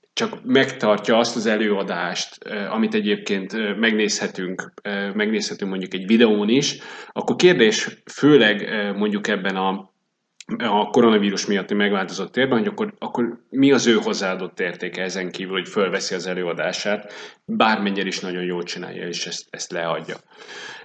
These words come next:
Ö, és hogy, hogy itt egyébként ez, ez följöhet, hogy itt például akkor elő-, előjön a készségfejlesztés, előjön az, hogy, hogy ez a fajta facilitáló, ö,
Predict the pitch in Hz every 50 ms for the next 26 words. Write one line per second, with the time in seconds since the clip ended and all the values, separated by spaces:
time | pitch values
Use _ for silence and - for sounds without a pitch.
0 | - _ 117 113 104 104 104 - - - 98 120 - - - 143 135 135 135 -
1 | - - - - - 127 123 131 135 135 - - 131 - 123 113 127 127 123 -
2 | - 139 127 - 127 123 - - 123 - - - 175 185 185 135 107 101 107 -
3 | - 113 113 123 117 117 - - 120 117 120 135 135 135 135 135 131 - 147 143
4 | 143 131 120 113 110 - 127 117 107 101 101 95 92 90 - - 117 110 - -
5 | 113 - - 113 104 98 104 95 - - - 107 101 98 101 98 - - - -
6 | 113 110 104 104 101 98 98 101 98 98 101 101 101 98 - - - 101 101 98
7 | 92 - - - 139 101 101 90 95 98 - - 202 185 185 104 - - - 110
8 | 104 - - 110 92 98 - - 104 92 92 92 98 95 95 95 92 92 - _
9 | _ - - _ _ _ - 104